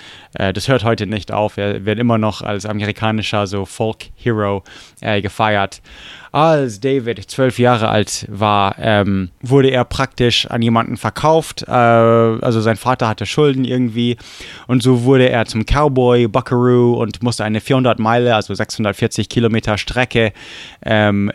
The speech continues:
in der Nähe von, von Virginia oder irgendwo in Virginia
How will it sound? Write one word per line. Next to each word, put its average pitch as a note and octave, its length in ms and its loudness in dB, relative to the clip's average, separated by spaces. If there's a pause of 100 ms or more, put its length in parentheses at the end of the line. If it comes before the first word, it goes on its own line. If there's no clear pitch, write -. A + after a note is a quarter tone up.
(140)
in - 400 -10
der A2+ 60 2
Nähe A2 200 4
von, G2+ 460 0
von G2 340 -2
Virginia B2 480 2
oder G#2+ 100 0
irgendwo A2+ 280 2
in A2 100 0
Virginia A2 640 2